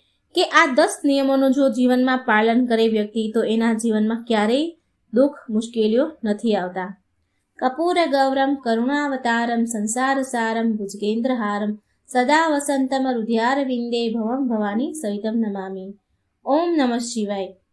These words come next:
શિવ શક્તિની જય. કહેવાય છે કે ભગવાન શિવને જેટલો શ્રાવણ મહિનો વાલો છે તે સમાન જ ફાગણ મહિનો પણ એટલો જ પ્રિય છે. માટે આ મહિનામાં ભગવાન શિવની કથાઓ સાંભળવાનું બહુ મહત્વ છે.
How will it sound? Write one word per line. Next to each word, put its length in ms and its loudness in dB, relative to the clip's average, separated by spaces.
શિવ 280 0
શક્તિની 720 -2
જય. 500 0
કહેવાય 320 2
છે 160 -2
કે 140 0
ભગવાન 440 0
શિવને 540 -2
જેટલો 340 2
શ્રાવણ 500 2
મહિનો 280 2
વાલો 280 2
છે 380 -4
તે 260 4
સમાન 400 2
જ 40 -6
ફાગણ 440 0
મહિનો 340 2
પણ 220 -4
એટલો 340 2
જ 40 0
પ્રિય 260 2
છે. 420 -2
માટે 300 0
આ 200 2
મહિનામાં 520 2
ભગવાન 360 -2
શિવની 380 -2
કથાઓ 400 -2
સાંભળવાનું 640 -2
બહુ 240 -2
મહત્વ 400 0
છે. 340 -6